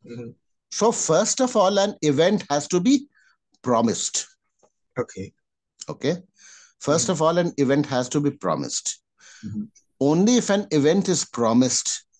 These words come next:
Speaker 1: Mm-hmm.
Speaker 2: then this combination comes into play and
Speaker 1: Mm-hmm.
Speaker 2: a marriage will take place, or any marriage, any event will take place. So,
Speaker 1: Mm-hmm.
Speaker 2: you know, for, for different events,
Speaker 1: Mm-hmm.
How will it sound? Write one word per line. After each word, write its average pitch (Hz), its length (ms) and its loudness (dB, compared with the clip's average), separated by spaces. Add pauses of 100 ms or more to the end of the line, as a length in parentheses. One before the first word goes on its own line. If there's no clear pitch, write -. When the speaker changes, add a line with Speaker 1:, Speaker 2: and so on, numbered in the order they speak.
(180)
Speaker 1:
Mm-hmm. 214 160 -20 (460)
Speaker 2:
then 190 460 4 (580)
this 156 260 0
combination 151 720 2
comes 135 280 2
into 135 360 0 (120)
play 117 360 2 (560)
and 143 320 -2 (260)
Speaker 1:
Mm-hmm. 113 220 -20
Speaker 2:
a 131 100 0
marriage 127 380 2
will 156 160 0
take 120 340 0
place, 147 220 0
or 165 260 0
any 175 340 2 (280)
marriage, 120 440 0 (240)
any 151 320 0 (120)
event 139 340 2
will 160 140 -2
take 104 320 -4
place. 58 280 -10 (560)
So, 220 140 -2
Speaker 1:
Mm-hmm. 160 60 4
Speaker 2:
you 156 80 4
know, 151 160 4
for, 165 520 2 (420)
for 139 160 0
different 180 680 2
events, 123 800 0 (400)
Speaker 1:
Mm-hmm. 113 260 -2